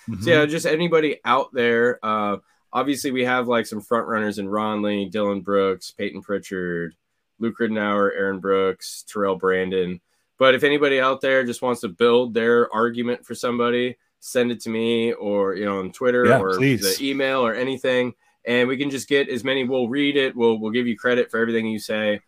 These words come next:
Speaker 2: Um, and we'll
Speaker 1: Shit,
Speaker 2: just have
Speaker 1: send me
Speaker 2: maybe
Speaker 1: an
Speaker 2: s-
Speaker 1: audio. Yeah, send me an audio file and I'll just throw you right in the pod. Or jump, we'll have StreamYard rocking and you guys can jump right on here. That'd be
Speaker 2: Yeah,
Speaker 1: fun.
Speaker 2: and we'll just build some sort of kind of not open forum, but we'll, we'll collect as much as we can and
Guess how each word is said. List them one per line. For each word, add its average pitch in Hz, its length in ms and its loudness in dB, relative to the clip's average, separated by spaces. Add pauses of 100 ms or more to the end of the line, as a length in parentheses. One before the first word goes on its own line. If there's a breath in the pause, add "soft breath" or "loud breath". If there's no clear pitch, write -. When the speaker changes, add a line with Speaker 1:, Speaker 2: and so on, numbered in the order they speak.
(280)
Speaker 2:
Um, 101 480 -2
and 113 100 0
we'll 120 100 4
Speaker 1:
Shit, 139 180 8
Speaker 2:
just 123 80 2
have 117 60 4
Speaker 1:
send 123 120 8
me 139 60 8
Speaker 2:
maybe 143 100 10
Speaker 1:
an 123 80 8
Speaker 2:
s- 113 40 6
Speaker 1:
audio. 113 460 4
Yeah, 123 120 4
send 123 220 4
me 139 80 8
an 117 80 8
audio 113 320 4
file 101 300 2
and 101 80 2
I'll 98 80 2
just 101 220 -2
throw 104 100 2
you 104 140 2
right 104 160 2
in 101 80 2
the 98 80 0
pod. 120 320 -2
Or 107 100 0
jump, 110 260 0
we'll 110 200 2
have 110 180 2
StreamYard 110 560 0
rocking 104 320 -2
and 107 80 0
you 101 60 -2
guys 104 200 -4
can 101 160 -6
jump 101 240 -4
right 107 160 -4
on 107 160 -4
here. 110 280 0
That'd 110 120 -6
be 110 80 -2
Speaker 2:
Yeah, 160 120 4
Speaker 1:
fun. 113 140 6
Speaker 2:
and 120 80 2
we'll 139 100 2
just 131 220 -6
build 143 300 4
some 143 220 0
sort 139 260 0
of 127 140 0
kind 120 260 0
of 117 160 4
not 131 300 2
open 123 360 0
forum, 107 520 2
but 98 260 0
we'll, 131 400 0
we'll 170 480 4 (180 soft breath)
collect 160 420 0
as 143 120 -2
much 143 280 -2
as 131 120 -4
we 135 140 -4
can 123 440 0
and 107 640 -2